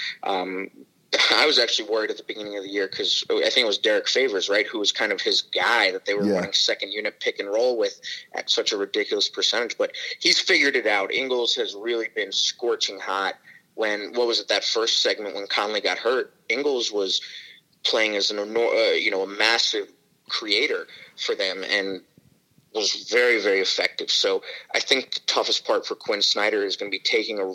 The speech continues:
Speaker 1: very respected veteran like Mike Conley and maintaining chemistry while slashing his minutes.
Speaker 2: Yeah, that, that's a great point and a very coach's, uh, very coach answer too.
Speaker 1: <laughs> Thanks.
Speaker 2: So,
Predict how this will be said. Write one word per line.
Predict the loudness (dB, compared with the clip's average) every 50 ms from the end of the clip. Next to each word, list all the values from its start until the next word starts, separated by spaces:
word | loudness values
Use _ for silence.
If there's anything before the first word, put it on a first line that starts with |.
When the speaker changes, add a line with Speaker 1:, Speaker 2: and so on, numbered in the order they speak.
| -2 0
Speaker 1:
very | 2 2 2 2
respected | 0 0 0 2 2 2 2 0 -2 _ 2 2 2 2 -2 -8 -8 -8 -6 -4 -2
veteran | 0 0 2 2 0 -2 -2
like | -2 -4 -4 -4 -4
Mike | -2 -2 -2 -2 -4
Conley | -4 -2 -2 0 0 0 -2 -2 -4 -6 -14 -16 -16 _ _ -8 -8
and | -6 -4 0
maintaining | 0 0 0 0 0 -2 -2 -2
chemistry | -4 -2 -2 -2 0 -2 -2 -2 -4 -6
while | -4 -2 0
slashing | 2 2 2 0 0 0 0 0 0 -2 -6
his | -4 -2 -2 -2 -2
minutes. | -6 -12 -12 -8 -2 0 2 2 0 -2 -4 -4
Speaker 2:
Yeah, | -2 0 0 -2 -4 -8 0
that, | 2 2 2 2 0 4
that's | 6 8 8 6 4 4 0
a | 2
great | 6 6 6 6 6 2
point | 2 4 6 6 6 6 4 2 2
and | 4 4 4
a | 4 4
very | 4 4 6 6 6 8 6 4 2
coach's, | 0 -2 2 4 4 4 4 2 2 2 4 4 4 4
uh, | 2 4 2 2 -2 -4 -18 -20 _ _ 2
very | 4 4 4
coach | 2 4 6 6 6 6 2 0
answer | 0 0 0 0 -2 -4
too. | -4 0 0 0 0 0 -2 _ -18 -20 _ _ _ _ _ _
Speaker 1:
<laughs> | _ _ _ _ _ _ _ _ -6 -6
Thanks. | -4 -2 -2 -4 -4 -8 -4 -2 -2 -2 -2 -2 -2 0 0 2 0 0 2 4
Speaker 2:
So, | 6 8 8 8 8 6 6